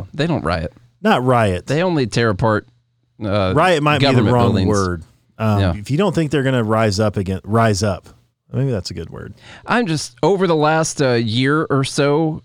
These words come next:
Speaker 1: my belief in the fact that, uh, patriotic, no, I know, Jan six happened.
Speaker 2: <laughs>
Speaker 1: Okay.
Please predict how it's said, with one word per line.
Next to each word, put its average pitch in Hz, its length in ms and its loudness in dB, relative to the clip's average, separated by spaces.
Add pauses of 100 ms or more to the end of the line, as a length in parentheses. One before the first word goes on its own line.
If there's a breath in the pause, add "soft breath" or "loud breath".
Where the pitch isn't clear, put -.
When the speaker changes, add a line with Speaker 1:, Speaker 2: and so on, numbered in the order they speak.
Speaker 1:
my 123 420 2
belief 123 680 -2 (100)
in 120 200 0
the 110 80 0
fact 117 420 0
that, 101 260 0
uh, 90 400 0
patriotic, 107 920 0
no, 127 100 0
I 120 100 2
know, 113 400 0
Jan 110 420 0
six - 500 -4
happened. 95 540 -4
Speaker 2:
<laughs> - 760 -4
Speaker 1:
Okay. 95 440 -2